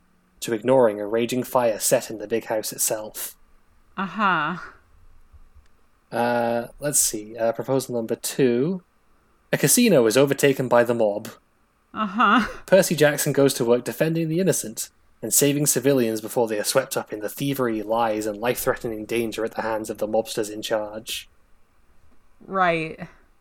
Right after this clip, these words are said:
Speaker 1: <laughs>
Speaker 2: Okay. The second one has gotta be real,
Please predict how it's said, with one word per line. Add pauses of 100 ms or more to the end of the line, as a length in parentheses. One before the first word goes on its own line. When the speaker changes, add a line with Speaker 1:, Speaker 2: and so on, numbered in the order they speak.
(220)
Speaker 1:
<laughs> (1200)
Speaker 2:
Okay. (580)
The
second
one
has
gotta
be
real,